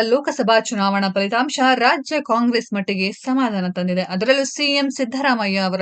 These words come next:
ಕುರ್ಚಿ ಅಲ್ಲಾಡದಂತೆ ತಡೆ ಹಿಡಿದಿದೆ. ಆದರೆ ಡಿ ಸಿ ಎಂ ಡಿ ಕೆ ಶಿವಕುಮಾರ್ ಅವರಿಗಂತೂ ಇದು ಭಾರಿ ಹಿನ್ನಡೆ ತಂದ ಚುನಾವಣೆ ಎಂದರೆ ತಪ್ಪಾಗಲಾರದು. ಸಿ ಎಂ ಸಿದ್ದರಾಮಯ್ಯ ತವರು ಜಿಲ್ಲೆ ಮೈಸೂರು ಲೋಕಸಭಾ ಕ್ಷೇತ್ರದಲ್ಲಿ ಕಾಂಗ್ರೆಸ್ ಸೋಲು ಕಂಡಿದೆಯಾದರೂ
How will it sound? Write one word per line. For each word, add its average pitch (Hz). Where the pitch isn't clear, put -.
ಕುರ್ಚಿ 247
ಅಲ್ಲಾಡದಂತೆ 220
ತಡೆ 240
ಹಿಡಿದಿದೆ. 170
ಆದರೆ 269
ಡಿ 254
ಸಿ 294
ಎಂ 247
ಡಿ 285
ಕೆ 269
ಶಿವಕುಮಾರ್ 208
ಅವರಿಗಂತೂ 196
ಇದು 214
ಭಾರಿ 220
ಹಿನ್ನಡೆ 196
ತಂದ 185
ಚುನಾವಣೆ 220
ಎಂದರೆ 185
ತಪ್ಪಾಗಲಾರದು. 175
ಸಿ 370
ಎಂ 415
ಸಿದ್ದರಾಮಯ್ಯ 277
ತವರು 226
ಜಿಲ್ಲೆ 196
ಮೈಸೂರು 247
ಲೋಕಸಭಾ 214
ಕ್ಷೇತ್ರದಲ್ಲಿ 220
ಕಾಂಗ್ರೆಸ್ 277
ಸೋಲು 233
ಕಂಡಿದೆಯಾದರೂ 214